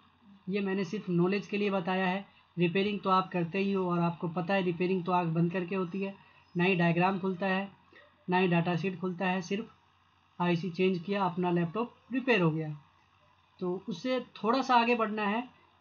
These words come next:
क्योंकि कुछ बोर्ड जो आपसे नहीं होता वो डायग्राम आपकी मदद करेगा, इंटरनल लॉजिक आपकी मदद करेगा, डेटा शीट आपकी मदद करेगा उसको रिपेयरिंग करने में, ठीक है।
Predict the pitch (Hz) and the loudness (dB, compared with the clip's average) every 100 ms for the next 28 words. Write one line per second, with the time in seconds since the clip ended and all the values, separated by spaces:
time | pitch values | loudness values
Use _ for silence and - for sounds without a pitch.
0 | - 190 220 233 226 202 208 196 214 196 | -10 -6 -6 -6 -6 -2 -2 0 0 0
1 | 208 190 202 208 190 214 190 208 233 - | -2 0 0 0 -2 -4 -2 -4 -6 -12
2 | _ _ 165 175 175 180 196 240 240 - | _ _ 0 2 4 4 2 0 -6 -2
3 | 180 165 214 226 180 190 190 196 190 208 | -2 -2 -8 -4 0 0 -2 -2 -2 -2
4 | 214 - - - _ 208 185 208 208 196 | -6 -12 -20 -20 _ -4 0 0 0 0
5 | 175 175 208 - - _ - - - _ | 0 0 -4 -10 -20 _ -20 -20 -20 _
6 | - 214 - 226 214 214 214 214 208 214 | 0 0 0 -2 -2 -4 -4 -4 -2 -2
7 | 185 180 185 175 226 214 170 208 185 196 | 0 2 0 -2 -2 -2 -2 -2 -2 -2
8 | 190 202 190 202 190 214 208 180 185 175 | -2 -2 -2 -2 -6 -6 -4 0 2 2
9 | 165 156 160 156 151 - _ - - - | 2 0 -4 -6 -12 -16 _ -20 -20 -14
10 | 208 196 156 | -8 -6 -8